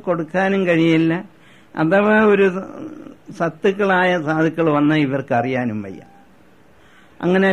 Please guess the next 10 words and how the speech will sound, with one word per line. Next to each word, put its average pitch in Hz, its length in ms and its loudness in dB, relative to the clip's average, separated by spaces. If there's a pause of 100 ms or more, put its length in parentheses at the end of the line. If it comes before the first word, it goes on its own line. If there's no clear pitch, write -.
(100)
രണ്ട് 220 360 2
വഴിക്കും 165 480 0
അവർക്ക് 139 320 -2 (120)
അറിവുകേടുണ്ട്. 123 680 -4 (420)
പിന്നെ 190 280 0
എന്ത് 185 200 0
ചെയ്യും? 156 300 4 (540)
പാവങ്ങൾക്ക് 180 720 2
കൊടുക്കുക. 107 400 -4 (3000)
നമ്മൾ 190 200 2